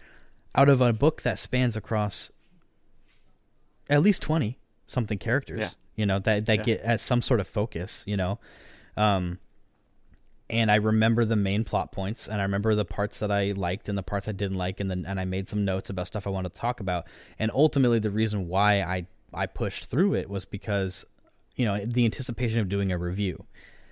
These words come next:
Speaker 1: I don't
Speaker 2: Mm-hmm.
Speaker 1: care if we do a review next week, and I don't care if we do a review in a month. You know, I mean, the next Claudia Gray book comes out,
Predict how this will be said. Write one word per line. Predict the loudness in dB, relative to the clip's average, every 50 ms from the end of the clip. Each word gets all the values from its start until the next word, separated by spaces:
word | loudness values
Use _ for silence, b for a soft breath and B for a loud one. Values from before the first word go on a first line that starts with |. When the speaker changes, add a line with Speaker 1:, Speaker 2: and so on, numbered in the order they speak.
| b b b b
Speaker 1:
I | 2 4
don't | 4 4 2 0
Speaker 2:
Mm-hmm. | -2 -4
Speaker 1:
care | -2 -2 -2
if | -2 -2
we | -4 -4
do | -2 -2 -2
a | -2
review | -2 -4 -4 -4 -2 -2 -2 -4 -4 -6 -8 -6
next | -6 -6 -6 -6 -4
week, | -2 -2 -2 -2 -2
and | -2 0
I | 0
don't | 0 0 -2
care | -2 0 0
if | 0 0
we | -2 -2
do | 0 2 2
a | 2
review | 2 2 0 2 2 4 4 6 4 4 2 0 -4 _ _ _
in | -2 0
a | 2
month. | 2 2 2 0 -2 -6 -12 -20 -20 _ _ _
You | -2 -2
know, | 0 0 0
I | 2 2
mean, | 2 2 2
the | 2 2
next | 2 2 0 -2 -4
Claudia | -2 0 0 0 0 -2
Gray | 0 0 0 0
book | 0 -2 -4 -4
comes | -4 -4 -4 -2 0
out, | 0 0 0 -2 -4